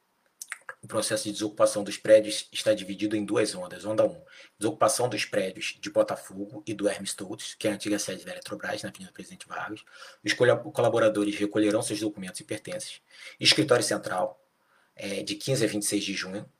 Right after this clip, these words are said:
e Hermes Stoltz, de vinte e nove de junho a três de julho.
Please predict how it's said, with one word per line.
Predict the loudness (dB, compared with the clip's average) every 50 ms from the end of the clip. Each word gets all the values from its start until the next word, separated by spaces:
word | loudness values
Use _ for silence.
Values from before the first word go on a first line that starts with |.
| _ _ _ _ _ _ _ _ _ _ _ -20 _ _ _
e | -8 -8 -8 -8 -4 -2
Hermes | 0 0 0 -2 -4 -4
Stoltz, | 0 2 2 2 2 -2 -4 0
de | 2 2
vinte | 2 2 0 -2
e | 2
nove | 6 6 6 6
de | 6 2
junho | -4 -4 -4 -4 -4 -6
a | -8 -4
três | 0 0 0 0
de | 0 -4
julho. | -8 -10 -12 -16 -18 -20